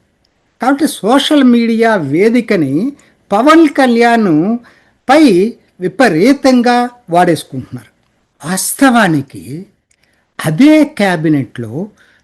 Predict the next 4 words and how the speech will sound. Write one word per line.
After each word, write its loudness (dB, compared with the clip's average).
తొమ్మిది 6
నెలల 4
కసరత్తు -6
తర్వాత -6